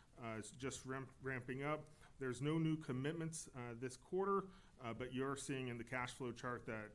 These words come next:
uh, you're seeing capital called. Only two, uh, vintages, uh, but neither of them have meaningful I R Rs yet, as they are too new to produce actual returns. Uh, that was gonna be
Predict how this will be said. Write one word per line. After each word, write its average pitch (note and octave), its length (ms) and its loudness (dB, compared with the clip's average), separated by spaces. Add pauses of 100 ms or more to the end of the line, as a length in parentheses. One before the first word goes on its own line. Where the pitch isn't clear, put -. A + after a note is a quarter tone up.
uh, A#2 60 -8 (760)
you're B2 200 0
seeing B2 240 -4
capital B2 480 -6
called. A2 360 -10 (1040)
Only C#3 260 2
two, D#3+ 440 6
uh, B2+ 160 -2
vintages, F#3+ 640 4 (420)
uh, B2+ 120 0
but C3+ 240 -2
neither C#3+ 300 0
of B2+ 100 -4
them C3 320 -4
have B2 220 -4 (120)
meaningful B2 800 -4
I B2+ 100 0
R B2+ 360 0
Rs C3 120 -4
yet, B2+ 300 -2 (240)
as A2+ 100 -6
they A#2+ 80 -6
are A2 120 -6
too - 160 -6
new A#2 240 -4
to A2+ 160 -10 (540)
produce A2+ 440 -4
actual A2+ 380 -10
returns. - 720 -12 (720)
Uh, A2+ 200 -4 (480)
that D#3 280 0
was D3 360 0 (200)
gonna C#3 120 0
be B2+ 400 -2